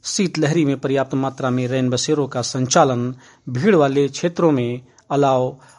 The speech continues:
और जरूरतमंदों के लिए कंबल की कमी न होने देने को कहा है। बस स्टैंड, रेलवे स्टेशन एवं एयरपोर्ट सहित शहर के अन्य प्रमुख स्थलों पर "I help you" एवं खोया पाया केंद्र में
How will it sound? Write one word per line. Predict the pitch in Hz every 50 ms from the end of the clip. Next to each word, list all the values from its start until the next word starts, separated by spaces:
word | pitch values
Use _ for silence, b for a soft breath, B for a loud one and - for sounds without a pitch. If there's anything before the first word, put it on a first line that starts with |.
| b -
और | 131 127 131 135
जरूरतमंदों | 123 120 143 151 170 196 180 - - 139 139 147 147 151 147 135
के | 139 - 127 123
लिए | 120 123 123 127 123 123 123 123 - _ -
कंबल | 165 147 139 123 123 123
की | 123 - 135 123 123
कमी | - 135 127 127 123
न | 120 123
होने | 127 123 127 123 107 135 131 123 120 123 123
देने | 117 127 123 120 123 123
को | 120 - 127 110 110 113
कहा | 110 110 131 104 117 117 117
है। | 107 143 151 120 98 - B B B B B B B B 160
बस | 214 202 - 220
स्टैंड, | 175 - - 151 143 135 143
रेलवे | 160 190 180 160 139
स्टेशन | - - 143 - - 135 127 131 131 - _ -
एवं | 127 123 123
एयरपोर्ट | 120 120 123 120 123 - 175 185 170 139 139
सहित | 123 - - 127 107 117 120 117 _ B B B B B
शहर | - - 170 147 151 147
के | 143 143 135 131 131 - - -
अन्य | 160 151 135 127
प्रमुख | 131 - 139 143 139 139 - - 151
स्थलों | 120 - - 165 180 175 143
पर | 127 131 123 123 127 131 127 B B B B B B B B B B _ _ _ 139
"I | 139 143 165 160 151 139 135 143 156 147 - _ _ _ - 151
help | 160 156 143
you" | 151 143 143 143 139 135 131 131
एवं | 127 131 131 127 127 127 135 - - - _ _ _
खोया | - - 151 147 139 131 131
पाया | 127 - 131 120 120 120 120
केंद्र | - - 151 139 127 123 117 123
में | 120 120 120 120 120